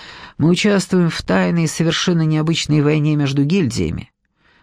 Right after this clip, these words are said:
Начни мы открытые действия, это станет катастрофой для всего королевства". Бледные глаза Тока пылали.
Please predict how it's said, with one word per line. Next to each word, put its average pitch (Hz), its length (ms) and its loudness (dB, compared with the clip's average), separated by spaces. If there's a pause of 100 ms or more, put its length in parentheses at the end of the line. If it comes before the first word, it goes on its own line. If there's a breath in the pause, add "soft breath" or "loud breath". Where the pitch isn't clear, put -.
(120)
Начни 240 360 -2
мы 247 140 2
открытые 220 460 0
действия, 196 680 0
это 180 160 -2
станет 190 460 0
катастрофой 180 760 0
для 160 160 2
всего 180 320 0
королевства". 175 800 -2 (1040 soft breath)
Бледные 165 400 2
глаза 160 360 0
Тока 156 280 -4
пылали. 131 500 0